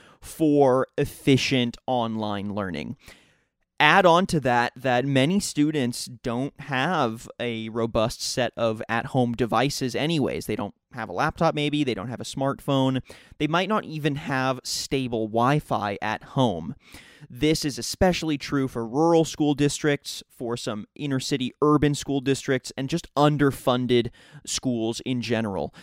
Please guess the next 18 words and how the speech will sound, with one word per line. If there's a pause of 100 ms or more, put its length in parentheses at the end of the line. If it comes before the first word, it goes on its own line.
(140)
They
don't
have
the
resources
to
scale
immediately, (180)
like
we're
seeing
in
San
Francisco,
waiting
on
shipments
of,